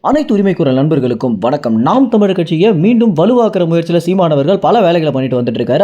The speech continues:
அதுல ஒரு விஷயத்தை தான் இந்த வீடியோல நம்ம பார்க்க போறோம். வாங்க பார்க்கலாம். நாம் தமிழர் கட்சியுடைய ஆயுள் காலமே முடிஞ்சிருச்சு அப்படின்ற ஒரு விஷயத்தை மக்கள் மனசுல ஆழமாக பதிய வைக்கணும் அப்படின்றதுக்காகவே தி மு கவுடைய கைக்கூலிகள் நாள்தோறும் நாம் தமிழர் கட்சி குறித்த அவதூறான செய்திகளை போட்டு குவிச்சிட்டு வந்துட்டு இருக்காங்க.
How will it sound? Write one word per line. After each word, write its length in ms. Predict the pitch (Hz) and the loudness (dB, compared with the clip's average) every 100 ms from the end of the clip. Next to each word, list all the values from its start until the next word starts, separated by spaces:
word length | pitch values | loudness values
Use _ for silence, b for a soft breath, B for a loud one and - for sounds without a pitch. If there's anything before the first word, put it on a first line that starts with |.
| 160 | 2
அதுல 220 | 202 226 | 2 2
ஒரு 100 | 185 180 | 2 0
விஷயத்தை 260 | 170 160 170 | 0 -2 -2
தான் 120 | 156 | 0
இந்த 100 | 175 | 0
வீடியோல 200 | 170 165 | 0 0
நம்ம 100 | 151 151 | 0 0
பார்க்க 180 | 156 156 | 0 0
போறோம். 240 | 220 147 | 0 0
வாங்க 160 | 143 127 | 0 0
பார்க்கலாம். 300 | 104 92 - - - - 139 | -4 -8 -12 -14 -14 -4 0
நாம் 240 | 254 294 | 0 0
தமிழர் 240 | 240 226 196 | 0 0 0
கட்சியுடைய 320 | 190 175 170 202 143 | -2 0 2 2 2
ஆயுள் 180 | 214 214 | 2 2
காலமே 260 | 180 180 202 151 | 0 0 0 0
முடிஞ்சிருச்சு 420 | 214 196 165 175 143 | 0 0 2 0 0
அப்படின்ற 320 | 135 147 170 156 | -2 0 0 0
ஒரு 80 | 135 131 | 0 -2
விஷயத்தை 360 | 151 127 139 175 127 | -2 0 0 0 0
மக்கள் 280 | 147 233 196 | 0 -2 0
மனசுல 340 | 151 151 170 131 170 | -2 0 0 0 0
ஆழமாக 400 | 208 175 185 180 | 0 0 -2 -2
பதிய 220 | 143 190 165 | -2 0 -2
வைக்கணும் 280 | 143 156 | -2 -2
அப்படின்றதுக்காகவே 760 | 131 120 139 131 120 117 104 160 180 | -2 -4 -6 -4 -4 -4 -2 -2 -2
தி 80 | 180 220 | 0 0
மு 60 | 202 | 0
கவுடைய 280 | 185 156 135 131 | 0 0 -2 -2
கைக்கூலிகள் 460 | 147 143 131 175 139 123 | -4 -4 -2 0 0 -2
நாள்தோறும் 500 | 196 175 143 170 151 | -2 -2 -2 -2 -2
நாம் 200 | 151 190 | -2 -2
தமிழர் 220 | 180 156 143 | -4 -4 -6
கட்சி 160 | 147 139 | -4 -4
குறித்த 200 | 139 127 135 | -2 -2 -2
அவதூறான 440 | 190 165 156 156 147 | -2 -2 -2 -4 -4
செய்திகளை 320 | 156 139 117 | -2 -4 -4
போட்டு 180 | 123 - 165 | -6 -6 -4
குவிச்சிட்டு 340 | 185 165 127 | -4 -4 -4
வந்துட்டு 200 | 113 110 | -4 -6
இருக்காங்க. 280 | 101 92 | -8 -8